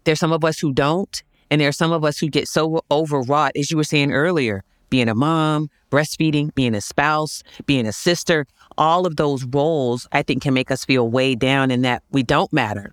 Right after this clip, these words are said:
that what matters is those roles. And this was an opportunity for the participants to know, no, just come, just be, just exist, just let people take care of you. And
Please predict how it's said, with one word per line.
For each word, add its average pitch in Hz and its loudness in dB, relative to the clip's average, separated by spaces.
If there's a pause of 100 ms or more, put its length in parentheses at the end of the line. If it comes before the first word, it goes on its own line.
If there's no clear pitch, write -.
that 127 0
what 135 2
matters 135 0
is 123 -2
those 110 0
roles. 113 0
And 120 2
this 160 0
was 156 2
an 139 2
opportunity 123 2
for 117 0 (320)
the 143 0
participants 123 -2
to 131 0
know, 113 0 (220)
no, 175 2
just 175 -4
come, 185 -2 (180)
just 170 -4
be, 120 0
just 160 0
exist, 120 -2
just 151 -2
let 165 0
people 151 -2
take 139 -2
care 117 2
of 107 -2
you. 107 -2
And 117 0